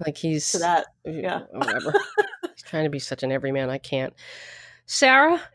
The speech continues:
Speaker 1: this has been
Speaker 2: Kristen.
Speaker 1: awesome, as
Speaker 2: Kristen
Speaker 1: usual.
Speaker 2: with a C.
Speaker 1: Kristen with a C. I can't tell you
Speaker 2: <laughs>
Speaker 1: how many times I have to tell people, uh, "It's Kristen, not Christian,"
Speaker 2: Yeah.
Speaker 1: <laughs> because of how it's spelled.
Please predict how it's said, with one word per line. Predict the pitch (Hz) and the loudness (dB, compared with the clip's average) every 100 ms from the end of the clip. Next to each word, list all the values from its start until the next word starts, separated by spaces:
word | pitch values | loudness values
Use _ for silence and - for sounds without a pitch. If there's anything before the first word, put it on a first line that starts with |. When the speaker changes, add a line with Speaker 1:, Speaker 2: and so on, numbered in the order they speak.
| _ _ | _ _
Speaker 1:
this | 196 185 247 - | -10 2 2 4
has | 190 | 2
been | 202 | 4
Speaker 2:
Kristen. | - - | 4 6
Speaker 1:
awesome, | 165 190 240 277 285 - - - - _ | 6 8 6 6 2 -8 -20 -20 -20 _
as | 185 190 196 | 4 6 8
Speaker 2:
Kristen | 175 170 | 6 8
Speaker 1:
usual. | 214 277 | 8 8
Speaker 2:
with | 302 | 8
a | 294 - | 4 2
C. | 247 208 202 _ _ - | 0 2 0 _ _ -4
Speaker 1:
Kristen | - 247 - 233 | 2 2 4 4
with | 214 | 6
a | 196 | 4
C. | - 208 190 - - | 4 4 2 -6 2
I | 233 | 2
can't | 240 294 381 | 8 8 8
tell | 262 254 | 6 8
you | 196 180 - | 6 4 -8
Speaker 2:
<laughs> | - - | -18 -12
Speaker 1:
how | - 220 208 | 2 6 8
many | 220 | 6
times | 214 214 196 | 6 6 6
I | 180 160 | 6 6
have | 165 160 | 4 4
to | |
tell | 165 160 | 2 2
people, | 160 160 151 - - | 2 2 0 0 -6
uh, | 160 - | -6 -2
"It's | 180 - | -2 -2
Kristen, | - 180 - 254 269 254 - | 2 2 6 6 6 2 0
not | 170 175 - | 0 0 0
Christian," | - 175 - 240 254 - - - - - 571 - - | 4 4 8 6 6 2 2 4 4 0 2 2 -2
Speaker 2:
Yeah. | 180 262 - - - | -2 -2 -2 -12 -8
Speaker 1:
<laughs> | - - - - - | -8 -8 -12 -6 2
because | 202 180 | 4 6
of | 190 | 6
how | 180 147 | 6 4
it's | 160 | 2
spelled. | - 151 165 269 | 2 4 4 2